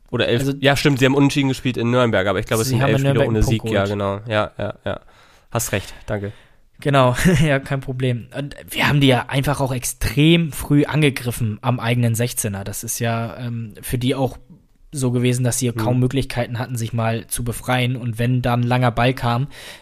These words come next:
Speaker 2: äh, kam der höchstens bis zur Mittellinie. Und da standen dann Zierreis oder Lawrence und haben das Ding möglichst schnell wieder zurückgebracht ins letzte Drittel, beziehungsweise, äh, an den Sechzehner irgendwo.
Speaker 1: Ja, dann, äh,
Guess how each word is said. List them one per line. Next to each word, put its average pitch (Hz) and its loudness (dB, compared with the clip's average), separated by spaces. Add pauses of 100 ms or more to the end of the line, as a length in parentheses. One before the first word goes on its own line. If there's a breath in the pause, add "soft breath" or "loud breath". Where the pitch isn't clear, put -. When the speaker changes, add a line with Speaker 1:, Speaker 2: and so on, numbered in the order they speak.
Speaker 2:
äh, 120 -2
kam 131 -2
der 123 6
höchstens 135 4
bis - 0
zur 123 2
Mittellinie. 123 2
Und 117 -4
da 120 2
standen 127 -2
dann 120 0
Zierreis 131 2
oder 120 -2
Lawrence 131 4
und 123 0
haben 127 2
das 127 0
Ding 131 0
möglichst 131 0
schnell 127 2
wieder 123 0 (300)
zurückgebracht 120 -2
ins 113 -8
letzte - -6
Drittel, 113 -8 (340 loud breath)
beziehungsweise, 110 -2 (460 loud breath)
äh, 107 -2
an 120 0
den 107 0
Sechzehner 110 -2
irgendwo. 101 -4 (1300)
Speaker 1:
Ja, 110 2
dann, 113 -2
äh, 120 -6